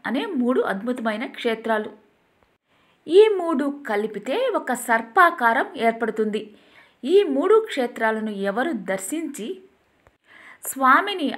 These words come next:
ఆరాధిస్తారో వారికి ఉన్న సకల కుజ, రాహు, కేతు దోషాలు, సకల నవగ్రహ దోషాలు పరిహరింపబడతాయి.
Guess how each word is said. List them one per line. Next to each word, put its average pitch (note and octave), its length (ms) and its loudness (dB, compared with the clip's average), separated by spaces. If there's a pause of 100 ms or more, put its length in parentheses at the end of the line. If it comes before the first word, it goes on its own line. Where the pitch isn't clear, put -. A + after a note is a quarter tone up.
ఆరాధిస్తారో A#3+ 960 0 (420)
వారికి D#4+ 420 2
ఉన్న B3+ 320 -2
సకల A#3+ 500 -2
కుజ, A3+ 440 -6 (220)
రాహు, A3+ 580 -4
కేతు A#3 260 -2
దోషాలు, A3 720 -2 (540)
సకల D#4 580 2
నవగ్రహ A#3+ 680 -2
దోషాలు A3 880 -2 (100)
పరిహరింపబడతాయి. G#3+ 1040 -2